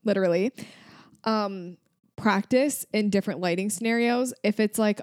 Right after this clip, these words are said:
"Oh, we're doing an engagement shoot at a bar,"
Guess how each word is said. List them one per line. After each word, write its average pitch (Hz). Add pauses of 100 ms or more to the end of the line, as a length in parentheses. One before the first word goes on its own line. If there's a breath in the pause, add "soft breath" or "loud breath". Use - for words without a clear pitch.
"Oh, 190
we're 196
doing 185
an 185
engagement 247
shoot 240
at 170 (220)
a 180
bar," 139